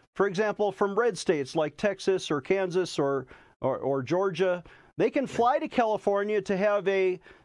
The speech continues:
uh, what Rush Limbaugh used to call a redactedectomy surgery, uh, or an addictomy surgery. Uh, and, and <clears throat> California will pay for their travel, or at least not tell the parents in the other state that they're harboring fugitives, uh,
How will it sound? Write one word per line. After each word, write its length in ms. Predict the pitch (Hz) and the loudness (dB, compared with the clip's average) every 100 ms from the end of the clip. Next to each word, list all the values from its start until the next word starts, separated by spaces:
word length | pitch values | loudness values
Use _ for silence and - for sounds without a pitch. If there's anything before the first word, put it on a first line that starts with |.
| - | -2
uh, 160 | 156 160 | 0 2
what 260 | 170 190 - | 0 0 -4
Rush 440 | 320 175 196 - | -8 -2 0 0
Limbaugh 400 | 202 208 190 180 | 0 0 0 0
used 200 | 185 - | -2 -2
to 80 | 175 | -2
call 280 | 196 180 175 | 0 0 0
a 80 | 160 | 0
redactedectomy 960 | 160 175 185 - 160 196 - 180 170 | 0 0 0 0 -2 -2 0 0 0
surgery, 600 | - 185 170 160 160 165 - _ _ _ - | 0 0 0 -2 -2 -2 -6 _ _ _ -2
uh, 380 | 147 143 139 - _ _ | 0 2 0 -4 _ _
or 180 | - 170 | -2 -2
an 60 | 165 | 0
addictomy 720 | 180 185 175 190 190 180 170 | 0 0 0 -2 0 0 0
surgery. 600 | - 175 147 165 160 156 - - - | 0 0 0 0 -2 -4 -16 -20 -4
Uh, 280 | 156 160 156 - - 113 | 0 2 0 -6 -14 -8
and, 180 | 180 196 190 | -2 -2 0
and 240 | 214 180 | -2 -2
<clears throat> 100 | - | 0
California 640 | 277 311 262 269 269 254 | 0 2 2 0 0 -2
will 240 | 208 214 208 | 0 0 -2
pay 340 | - 226 269 | 0 0 0
for 220 | - 226 | 0 0
their 180 | 202 202 | 2 0
travel, 640 | 190 - 185 226 311 339 233 | 0 0 0 2 0 0 0
or 200 | 214 214 | 0 0
at 100 | 226 | -2
least 380 | 262 240 - - - - | -2 -4 -8 -20 -18 -2
not 240 | 202 220 - | 0 0 0
tell 220 | 240 247 | 0 2
the 100 | 214 | 0
parents 460 | 214 208 202 190 | 0 0 0 0
in 80 | 190 | 0
the 140 | 185 180 | 2 0
other 160 | 170 | 0
state 360 | 165 214 202 190 | 0 2 2 0
that 140 | 175 | 0
they're 140 | 180 151 | 0 0
harboring 460 | 185 185 180 170 | 0 0 0 0
fugitives, 600 | 160 208 160 143 131 - - | 0 0 0 0 -2 -8 -8
uh, 80 | - | -2